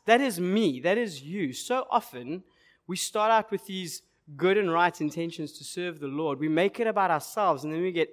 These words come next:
angry with those around us, maybe even angry with the Lord. And as, as I read that part, I'm, I'm aware that for all of us here this morning, this is a loving reminder from Jesus.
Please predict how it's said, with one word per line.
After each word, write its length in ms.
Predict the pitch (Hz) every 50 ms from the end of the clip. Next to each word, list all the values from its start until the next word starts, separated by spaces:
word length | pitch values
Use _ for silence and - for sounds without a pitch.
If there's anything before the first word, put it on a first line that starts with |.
| - -
angry 360 | 147 139 170 180 170 175 165
with 160 | 147 147 143 -
those 240 | 143 147 147 139
around 340 | 151 143 139 139 147 151 143
us, 160 | 135 123 -
maybe 220 | 160 160 180 190 202
even 180 | 196 180 180
angry 320 | 139 139 143 156 156 151 151
with 160 | 143 139 -
the 60 | -
Lord. 380 | 127 131 139 135 127 123 123 123 _ _ _ _ _ _ _ _ _ _ _ _ _ _ _ _ _ _ _ _ _ _ _ _ _ _ _ _ _ _ _ _ _ _ _ _ _ _ _ _ _ _ _ _ _ _ _ _ _ _ -
And 120 | 170 185
as, 220 | 214 233 220 - - _
as 180 | - 190 202 190
I 120 | 254 240
read 340 | 214 190 180 190 214 220 180
that 240 | 175 185 165 - -
part, 420 | - 208 175 135 120 127 139 - - - - _ _ _ _ _ _ _ _ _ _ _ _ _ _ -
I'm, 540 | 151 151 160 165 165 165 170 170 165 156 135 - _ _ _ _ _ _ _ _ -
I'm 180 | 165 180 196 196
aware 560 | 180 160 143 151 180 190 180 143 131 131 135
that 160 | 143 143 -
for 180 | - - 165 -
all 240 | - 165 175 190 208
of 100 | 208 202
us 200 | 208 185 - -
here 280 | - 185 175 165 160
this 260 | 143 143 143 - -
morning, 460 | 170 170 160 147 131 120 120 123 123 - _ _ _ _ _ -
this 260 | 143 190 196 - -
is 120 | 190 151
a 80 | 165 143
loving 460 | 143 143 147 156 160 165 170 165 170
reminder 720 | 156 147 135 135 135 127 139 135 123 117 92 87 - 131 - _ _ _ _ _ _ _ _ _ _ _
from 200 | 156 143 139 127
Jesus. 540 | 123 143 139 127 110 87 87 - - -